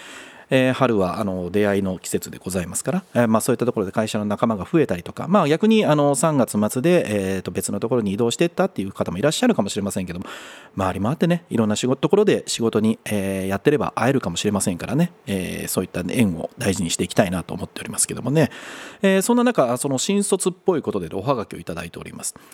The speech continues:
えー、ラジオネーム、十和田和幸さんからいただきました。「名村さんこんばんは。今年もあっ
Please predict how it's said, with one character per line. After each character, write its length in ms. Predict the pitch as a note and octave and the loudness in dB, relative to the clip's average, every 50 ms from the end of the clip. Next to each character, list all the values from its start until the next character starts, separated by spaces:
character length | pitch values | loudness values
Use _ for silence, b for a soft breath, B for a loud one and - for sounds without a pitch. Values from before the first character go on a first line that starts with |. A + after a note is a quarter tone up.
| B B B B B | B B B B B
え 180 | E3 D#3 D#3 | 0 2 2
ー、 20 | D#3 | 4
ラ 80 | E3 E3 | 2 2
ジ 100 | F3 G3+ | 2 2
オ 80 | G3+ | 4
ネ 120 | G3 G3 F3 | 4 4 2
ー 20 | |
ム、 100 | C#3 C3+ | 2 0
十 160 | C#3 - A#3+ | 0 2 2
和 140 | B3 A3 F3 | 4 4 4
田 100 | C3+ A2+ - | 2 0 -2
和 120 | A#2 A2 | -2 -2
幸 240 | B2 D3 C3+ A2+ - | 0 -2 -2 -2 -2
さ 120 | - F#2 | -4 -4
ん 40 | E2 | -4
か 60 | E2 | -6
ら 40 | E2+ | -10
い 40 | F2+ | -10
た 60 | F2+ | -10
だ 100 | F2 F2 | -12 -12
き 100 | - - | -12 -12
ま 80 | - F2 | -10 -10
し 80 | - | -12
た。 120 | - - - _ _ _ _ - | -12 -12 -20 _ _ _ _ 2
「名 80 | A3+ | 4
村 120 | B3 A#3+ G#3+ | 4 4 4
さ 120 | - E3+ | 4 2
ん 40 | D3 | 2
こ 100 | C3+ C#3+ | 2 2
ん 80 | C3 B2+ | 4 4
ば 80 | B2 | 4
ん 80 | A#2 A2+ | 4 2
は。 120 | G#2 G#2 | 0 -2
今 100 | - - - | -2 -4 -4
年 160 | G#2 - G2+ | -2 -2 -2
も 120 | F2 E2 | -4 -4
あ 20 | |
っ 60 | E2+ | -8